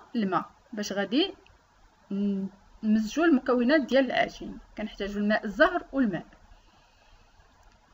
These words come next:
كنستمر في اضافه السائل حتى كنحصلوا على عجينه اللي كتكون متماسكه. ضروري ما تكون عجينه اللي هي متماسكه، لاننا كندلكوها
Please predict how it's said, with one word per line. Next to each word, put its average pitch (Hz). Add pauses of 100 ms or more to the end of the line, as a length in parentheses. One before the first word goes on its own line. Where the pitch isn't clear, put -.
(140)
كنستمر 269
في -
اضافه 233 (540)
السائل 202 (960)
حتى -
كنحصلوا 240
على 190 (600)
عجينه 214
اللي 214
كتكون 226
متماسكه. 240 (140)
ضروري 262
ما 247
تكون 220
عجينه 214
اللي 214
هي 196
متماسكه، 247 (380)
لاننا 214
كندلكوها 277